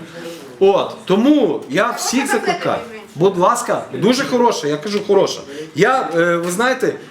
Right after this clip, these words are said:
Speaker 1: я коли читаю в газетах і на сайтах матеріали, ну, дурню таку, явну дурню, то, ну, інколи хочеться реагувати, інколи не хочеться. Пишіть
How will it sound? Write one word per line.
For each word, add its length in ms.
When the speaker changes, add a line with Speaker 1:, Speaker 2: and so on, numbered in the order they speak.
Speaker 1:
я 100
коли 240
читаю 500
в 80
газетах 640
і 40
на 140
сайтах 500
матеріали, 680
ну, 120
дурню 540
таку, 240
явну 440
дурню, 440
то, 260
ну, 200
інколи 360
хочеться 320
реагувати, 400
інколи 260
не 80
хочеться. 420
Пишіть 680